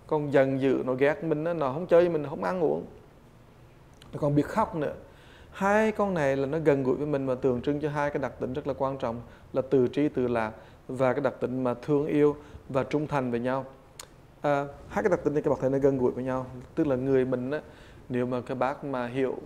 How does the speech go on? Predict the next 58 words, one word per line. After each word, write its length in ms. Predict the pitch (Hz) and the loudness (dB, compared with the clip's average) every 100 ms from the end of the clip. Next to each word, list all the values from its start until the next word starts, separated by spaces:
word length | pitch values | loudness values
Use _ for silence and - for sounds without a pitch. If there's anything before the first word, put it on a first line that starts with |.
| 151 | -8
một 180 | 127 110 | -8 -8
cái 100 | 156 | -6
người 320 | 151 139 127 | -4 -2 -2
đó 100 | 131 139 | -4 -6
thì 80 | 139 | -8
các 120 | 123 | -8
bác 160 | 110 - | -8 -6
bắt 120 | 135 | -6
đầu 80 | 117 | -4
hiểu 180 | 123 156 | -4 -6
những 100 | 123 | -10
cái 80 | - | -6
tánh 180 | 120 | -4
tình 180 | 127 117 | -2 -2
như 80 | 135 | -2
thế 140 | 131 | 0
đó. 180 | 117 120 - - - - - - - | 0 -2 -6 -20 -20 -20 -20 -20 0
Thứ 100 | 151 | 2
nhì 280 | 165 165 160 | 6 6 6
đó 120 | 180 | 6
là 140 | 151 | 4
con 200 | 143 160 | 2 0
gà 460 | 139 135 131 127 123 | 2 4 6 2 0
và 400 | 120 131 123 120 120 - | 0 2 2 0 -6 -6
con 140 | 143 | -4
trâu. 340 | 131 135 135 131 | 4 4 4 -2
Con 100 | 151 | -2
gà 360 | 147 147 135 135 | 2 4 2 2
đó 140 | 156 - - - - - 156 | -2 -6 -20 -20 -20 -8 -2
nó 80 | |
đại 260 | 147 127 123 | 2 2 2
diện 240 | 131 120 | 0 0
cho 160 | 117 139 | 0 -2
cái 100 | 143 | 0
đặc 120 | 120 - | -2 -2
tính 240 | 120 131 | -4 -2
là 120 | 123 120 | -4 -4
quan 200 | - 139 | 0 0
hoài, 280 | 135 135 123 | 0 0 0
là 100 | 120 | -2
chăm 200 | 117 135 | -4 -8
sóc. 340 | - 165 - - - - - | -4 -6 -6 -20 -20 -20 -4
Con 160 | 190 | -4
chó 280 | - 127 135 | 2 4 4
đại 220 | 135 123 | 2 0
diện 240 | 127 117 120 | 0 -2 0
cho 160 | 139 | -4
cái 140 | 139 127 | -4 -6
tánh 240 | - 117 123 - | -4 -6 -6 -2
thương 240 | 160 156 | 0 0
yêu, 220 | 165 165 | 0 -2
trung 220 | 156 160 147 | -2 -8 -6
thành. 260 | 139 120 - - - - - - - - - | -6 -8 -12 -20 -20 -20 -20 -20 -20 -18 -4
À, 180 | 131 | -4
các 100 | 120 127 | -2 -4
bác 120 | 127 | 0
thấy 140 | 127 | 0
không? 120 | 147 | 0